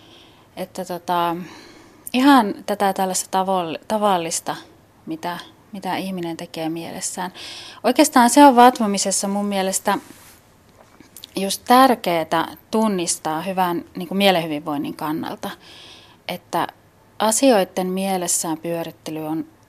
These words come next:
on tosi inhimillistä, että siitä ei tarvitse, niin kuin, syyllistää itseään. Mutta on hyvä huomata, kun vatvoo niin paljon,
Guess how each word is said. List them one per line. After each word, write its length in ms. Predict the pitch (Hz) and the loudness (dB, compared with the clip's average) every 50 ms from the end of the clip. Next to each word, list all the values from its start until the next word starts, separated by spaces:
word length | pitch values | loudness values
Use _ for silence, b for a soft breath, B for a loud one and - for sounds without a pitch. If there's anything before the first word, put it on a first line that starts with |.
| _ _ _ - | _ _ _ -4
on 160 | 220 220 214 | -4 -2 -2
tosi 240 | 196 202 190 - 208 - | -2 -4 -6 -6 -6 -4
inhimillistä, 1000 | - 233 233 220 190 175 170 156 123 123 - - - - - - - - 143 - - - _ _ - | -2 0 0 0 -2 -2 -4 -6 -6 -8 -10 -14 -12 -8 -8 -8 -6 -8 -10 -12 -12 -16 _ _ -12
että 120 | 180 - - | -8 -6 -6
siitä 280 | 208 196 196 185 160 | -6 -4 -4 -4 -4
ei 100 | 196 202 | -4 -4
tarvitse, 520 | - 214 214 214 208 185 175 175 - - 180 | -2 -2 -2 -2 -2 -4 -6 -8 -8 -8 -8
niin 140 | 180 180 | -10 -12
kuin, 80 | - - | -12 -10
syyllistää 680 | - - 233 233 208 175 - - - - - - - - | -6 -2 -2 -2 -2 -2 -4 -6 -8 -10 -10 -14 -14 -14
itseään. 520 | - - - - - - - - - 196 - B B B B B B B B B B B B B B B B | -14 -12 -10 -10 -8 -8 -8 -10 -12 -14 -16 B B B B B B B B B B B B B B B B
Mutta 340 | 185 190 - - - 185 185 | -16 -14 -10 -6 -4 -2 -2
on 320 | 185 185 185 180 180 180 - B B B B B B B B B _ - - | -2 -2 -4 -6 -8 -10 -12 B B B B B B B B B _ -12 -8
hyvä 280 | 226 214 240 220 196 202 - | -4 0 2 2 2 2 2
huomata, 640 | 247 254 262 233 - - 90 - - - - - - - - _ _ _ _ _ _ _ _ _ _ - | 4 4 6 4 4 2 -2 -8 -10 -12 -14 -14 -16 -20 -20 _ _ _ _ _ _ _ _ _ _ -6
kun 360 | - 185 185 175 160 - - - _ - | -4 -4 -4 -4 -6 -8 -10 -14 _ -10
vatvoo 720 | 143 127 - - _ - - - - - 135 127 - - - - _ _ _ b b b b b b b b b b - | -8 -8 -8 -10 _ -20 -16 -10 -8 -8 -8 -8 -10 -12 -14 -18 _ _ _ b b b b b b b b b b -6
niin 240 | 190 190 196 175 | -4 -4 -4 -4
paljon, 600 | - 185 170 170 160 151 139 110 104 98 185 180 | -6 -6 -6 -6 -6 -8 -8 -10 -10 -10 -12 -12